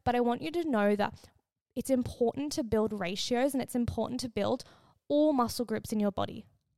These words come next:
Like, how are you supposed to squat properly if you don't have solid lats and you don't have solid shoulders for the bar to sit on? How are you supposed to deadlift pop-, properly if you don't have a solid back and solid traps to help you lift the bar up?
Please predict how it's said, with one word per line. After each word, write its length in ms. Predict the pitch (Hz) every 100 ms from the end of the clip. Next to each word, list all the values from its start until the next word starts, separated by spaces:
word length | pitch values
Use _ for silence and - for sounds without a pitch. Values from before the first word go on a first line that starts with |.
| _ _ 262
Like, 180 | 254 - - - -
how 260 | - 233
are 60 | 269
you 100 | 320
supposed 480 | 339 359 269 254 -
to 80 | 262
squat 320 | - 214 -
properly 480 | 233 - 262 311 - - -
if 160 | 240 214
you 140 | 233
don't 160 | 226 233
have 180 | 233
solid 400 | - 208 214 220
lats 480 | 214 196 240 - - - -
and 120 | 233
you 80 | 226
don't 160 | 214 226
have 160 | 247
solid 360 | - 220 214 214
shoulders 460 | - 202 208 262 -
for 100 | 214
the 100 | 208
bar 200 | 180 190
to 60 |
sit 220 | 175 - -
on? 160 | - - - _
How 160 | - 233
are 80 | 254
you 100 | 269
supposed 340 | - 294 -
to 80 | 269
deadlift 420 | 226 233 285 -
pop-, 340 | 233 - 226 -
properly 480 | - 240 233 214 247 - - -
if 160 | -
you 100 | 247
don't 160 | 277 277
have 180 | 269 269
a 60 |
solid 380 | - 240 247 208
back 360 | 233 233 247 - - - -
and 440 | 226 220 226 226 - _ _
solid 340 | - 262 247 226
traps 640 | - 311 269 - - - _ _
to 240 | - 269 262
help 300 | 233 226 254
you 100 | 247
lift 320 | 226 233 -
the 80 | 214
bar 280 | 220 226
up? 140 | 208